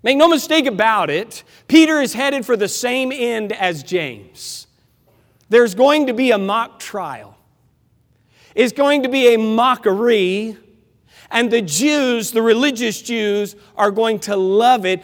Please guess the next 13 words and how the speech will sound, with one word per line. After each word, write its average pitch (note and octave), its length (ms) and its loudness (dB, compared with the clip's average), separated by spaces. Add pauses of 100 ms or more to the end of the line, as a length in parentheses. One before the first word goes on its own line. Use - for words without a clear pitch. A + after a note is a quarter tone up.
(140)
as G3 220 0
their G#3+ 160 0
bloodlust A#3+ 800 0
is A3+ 260 -6
now G#3 220 -2
heightened, A3+ 720 -6 (160)
fighting C4 600 -2
against A3 480 -4
the F#3 100 -2
church G#3+ 520 0 (200)
of E3+ 180 -4
Jesus E3+ 540 -6
Christ. - 800 -10